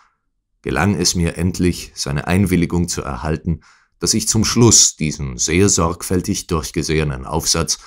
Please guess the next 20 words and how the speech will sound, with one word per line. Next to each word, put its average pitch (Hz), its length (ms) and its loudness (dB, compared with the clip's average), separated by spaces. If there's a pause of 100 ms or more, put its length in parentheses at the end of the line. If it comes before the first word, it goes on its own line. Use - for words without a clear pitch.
(260)
dem 87 100 2
Publikum 107 540 2
vorlegen 80 600 0
darf. - 440 -10 (1200)
Wenn 85 180 0
jemand 107 420 4
hier 131 220 2
und 113 220 2
da 117 480 4
einzelne 98 540 2
Angaben 101 520 4
zu 110 200 2
unbestimmt 87 600 2
finden 87 320 0
sollte, 90 440 2 (420)
so 101 160 2
möge 113 280 8
er 123 140 4
dabei 110 360 4
bedenken, 85 680 0